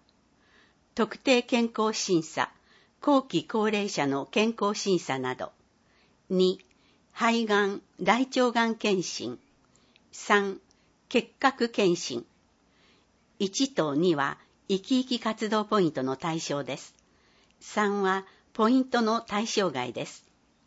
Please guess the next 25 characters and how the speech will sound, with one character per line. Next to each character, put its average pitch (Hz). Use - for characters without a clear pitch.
対 214
象 180
者、 -
い 185
ず 240
れ 226
も 208
会 254
社 254
な 233
ど 185
で 147
受 165
診 233
で 214
き 254
る 170
人 156
を 135
除 156
く。 -
一 214
と 143
二 180
は 143